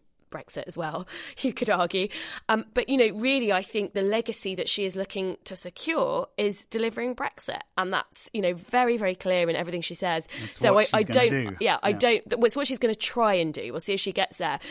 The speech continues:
Speaker 1: But I don't think, you know, a, a marginal shift in public opinion is really going to,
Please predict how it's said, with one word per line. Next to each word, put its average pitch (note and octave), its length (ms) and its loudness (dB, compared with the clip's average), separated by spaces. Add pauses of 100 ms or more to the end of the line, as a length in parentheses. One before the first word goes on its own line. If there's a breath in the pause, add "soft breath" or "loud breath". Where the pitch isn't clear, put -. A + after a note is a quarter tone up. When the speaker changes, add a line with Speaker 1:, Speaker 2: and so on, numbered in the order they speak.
(180 loud breath)
Speaker 1:
But F#3+ 140 4
I G#3+ 100 4
don't A3+ 380 4
think, F#3 240 -2
you G3+ 100 2
know, E3+ 260 4
a, F#3 200 0
a F#3+ 60 -2
marginal F3+ 400 0
shift - 220 -6
in F3 60 -8
public E3+ 320 -10
opinion E3 340 -2
is D3 160 -6
really D#3 200 -6
going D3+ 240 -8
to, C#3+ 340 -8